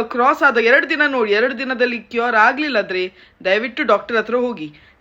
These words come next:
ಸಂಬ್ರ ಬಳ್ಳಿ ಸಹ ಕೊಟ್ಟೆ, ತುಳಸಿ ನೀರು ಸಹ ಕೊಟ್ಟೆ, ಎಂತ ಕೊಡ್ಲಿಲ್ಲ ಅಂತೇಳಿಲ್ಲ, ಎಲ್ಲ ಕೊಟ್ಟೆ, ಆದ್ರೆ ಕಮ್ಮಿ ಆಗ್ಲಿಲ್ಲ. ಕೆಲವೊಮ್ಮೆ ಜಾಸ್ತಿ ಆದಾಗ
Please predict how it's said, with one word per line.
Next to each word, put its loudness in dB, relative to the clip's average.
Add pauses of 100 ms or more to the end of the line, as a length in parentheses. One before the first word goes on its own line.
ಸಂಬ್ರ 4
ಬಳ್ಳಿ 2
ಸಹ -2
ಕೊಟ್ಟೆ, 0
ತುಳಸಿ -6
ನೀರು -4
ಸಹ 0
ಕೊಟ್ಟೆ, -4
ಎಂತ -2
ಕೊಡ್ಲಿಲ್ಲ 2
ಅಂತೇಳಿಲ್ಲ, 0
ಎಲ್ಲ 0
ಕೊಟ್ಟೆ, -4
ಆದ್ರೆ 2
ಕಮ್ಮಿ -4
ಆಗ್ಲಿಲ್ಲ. -4 (500)
ಕೆಲವೊಮ್ಮೆ 2
ಜಾಸ್ತಿ 2
ಆದಾಗ 4